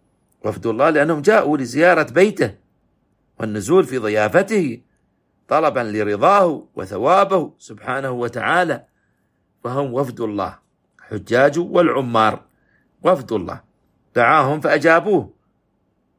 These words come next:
لأن الله عز وجل أمر خليله إبراهيم عليه السلام بعدما رفع قواعد البيت الحرام، أمره أن يؤذن في الناس بالحج، بأن يقول: "يا أيها الناس، إن الله قد اتخذ لنفسه بيتا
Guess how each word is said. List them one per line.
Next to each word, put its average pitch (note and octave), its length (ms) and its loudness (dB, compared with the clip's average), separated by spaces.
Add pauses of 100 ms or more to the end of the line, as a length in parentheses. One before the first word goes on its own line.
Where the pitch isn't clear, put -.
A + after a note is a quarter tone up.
(440)
لأن G2 180 -6
الله A#2 180 0
عز D3 260 0
وجل A2+ 200 -6
أمر F3+ 340 0
خليله A#2+ 540 0
إبراهيم A2 500 -4
عليه A2 140 -6
السلام A2 560 -6 (580)
بعدما G2 420 -2
رفع B2+ 360 0
قواعد A2+ 460 0
البيت A#2+ 380 -4
الحرام، A2+ 480 -2 (880)
أمره A#2 400 -4
أن A#2 80 -8
يؤذن B2+ 560 -2
في A#2 120 -6
الناس A#2+ 460 -4
بالحج، G#2+ 500 -6 (720)
بأن G#2 140 -6
يقول: G#2 360 -4
"يا B2 180 2
أيها A2+ 280 -2
الناس، C3 420 -2
إن A#2 160 -10
الله A#2 200 -2
قد A2 220 -6
اتخذ D3+ 440 -4
لنفسه B2+ 440 -6
بيتا F3+ 560 0